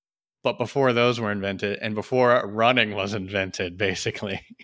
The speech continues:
<laughs> That's what this guy is theorizing, that these ancient humans awkwardly walked their prey to death.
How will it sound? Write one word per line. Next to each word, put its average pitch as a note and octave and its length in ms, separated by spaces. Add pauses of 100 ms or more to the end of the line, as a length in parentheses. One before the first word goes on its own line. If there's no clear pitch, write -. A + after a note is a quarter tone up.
(340)
<laughs> - 540
That's B2 200
what B2+ 120
this B2 160
guy A#2 220
is A2 140
theorizing, G#2 540
that G2+ 180
these A2 340
ancient A#2+ 380
humans G#2+ 560 (560)
awkwardly A2+ 560
walked A2 800 (320)
their A2+ 240
prey A2 480
to G#2 200
death. F#2+ 680